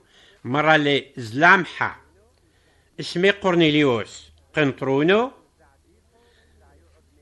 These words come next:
عيدل و زاديقو زايو عدمي آلوهو كوسو هذا على كل وعام دايو ذو يستي.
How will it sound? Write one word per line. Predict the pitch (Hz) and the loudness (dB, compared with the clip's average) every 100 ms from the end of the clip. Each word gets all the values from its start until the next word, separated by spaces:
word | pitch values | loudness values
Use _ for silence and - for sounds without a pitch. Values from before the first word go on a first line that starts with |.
| - | -10
عيدل | 135 160 208 226 247 254 240 _ _ - | 0 6 6 6 4 0 -2 _ _ -2
و | 151 | -2
زاديقو | 131 151 139 127 202 - 226 240 233 165 | 2 4 4 0 -4 -2 -2 -2 -4 -8
زايو | 131 147 143 165 | -2 2 2 0
عدمي | 147 135 143 143 147 131 | -2 -2 -2 -2 -2 -2
آلوهو | 151 208 214 214 | 0 0 0 -2
كوسو | - 143 - | -4 -6 -2
هذا | 175 156 175 | -2 0 0
على | 170 156 | 0 -4
كل | - 170 | -4 -4
وعام | 180 180 196 | 0 0 0
دايو | 185 226 240 | 0 0 0
ذو | 196 170 | 0 0
يستي. | 127 104 - 101 | 0 -4 -16 -20